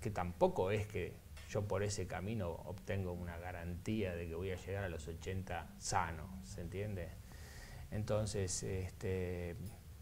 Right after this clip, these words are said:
obviamente hay gente que le gusta el deporte, que le gusta la vida al aire libre, que le gusta el yoga, que le gusta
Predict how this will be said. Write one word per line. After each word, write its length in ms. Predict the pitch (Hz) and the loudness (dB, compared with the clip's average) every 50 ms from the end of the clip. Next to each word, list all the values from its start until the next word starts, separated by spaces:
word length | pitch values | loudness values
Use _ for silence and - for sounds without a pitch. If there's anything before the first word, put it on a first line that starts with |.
| - - - - - - - - - - - - | -10 -10 -10 -12 -10 0 4 4 4 4 0 0
obviamente 480 | - 120 127 135 120 107 139 175 180 175 | 6 8 8 10 10 8 6 6 8 6
hay 60 | 135 | 6
gente 260 | - - 117 110 107 | 6 4 2 4 4
que 80 | 98 95 | 4 4
le 100 | 90 92 | 4 4
gusta 280 | 95 101 107 101 101 92 | 6 4 4 4 2 2
el 100 | 90 80 | 0 0
deporte, 640 | - - - - 110 143 160 170 - 147 127 110 | -2 -2 2 6 8 8 8 8 6 2 -2 -2
que 80 | 85 87 | 0 0
le 100 | 87 85 | 0 0
gusta 540 | 85 92 101 98 - 107 101 95 90 87 90 90 90 87 - - - - - - - - - - - - - - - - - - - - - - - - - - - - | 0 0 -2 -2 -2 -2 0 0 0 0 -2 -2 -4 -6 -8 -8 -10 -10 -12 -12 -12 -12 -14 -12 -12 -12 -14 -14 -14 -14 -16 -16 -16 -14 -12 -12 -10 -10 -10 -10 -8 -6
la 120 | 104 90 90 | -2 -2 0
vida 200 | 90 95 98 90 | 2 2 2 2
al 60 | 90 | 2
aire 240 | 87 85 82 82 82 | 2 0 0 0 0
libre, 400 | 85 92 117 156 160 143 127 120 | 0 2 2 4 4 4 2 2
que 100 | 104 98 | 2 2
le 60 | 92 | 2
gusta 280 | 87 95 98 98 101 85 | 2 0 0 0 -2 -4
el 60 | 85 | -4
yoga, 380 | 85 - 113 139 165 151 120 | -2 0 4 4 4 4 4
que 100 | 101 92 | 2 0
le 140 | 90 90 87 | 0 0 0
gusta 600 | 90 98 101 98 - 95 85 82 - - - - | 0 -2 -2 -2 -4 -4 -4 -4 -4 -6 -8 -8